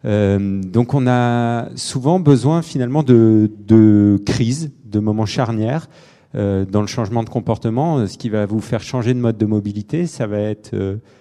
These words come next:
un divorce, un déménagement, euh, ou une crise sanitaire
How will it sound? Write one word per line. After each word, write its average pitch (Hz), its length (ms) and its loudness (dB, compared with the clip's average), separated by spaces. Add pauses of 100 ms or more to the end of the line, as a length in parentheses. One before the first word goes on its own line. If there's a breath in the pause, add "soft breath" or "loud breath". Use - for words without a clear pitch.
(160 soft breath)
un 107 80 -4
divorce, 107 600 -4 (100)
un 107 100 -6
déménagement, 107 680 -2 (540 soft breath)
euh, 98 560 -2 (220)
ou 127 120 2
une 135 100 2
crise 131 200 -6
sanitaire 104 560 -6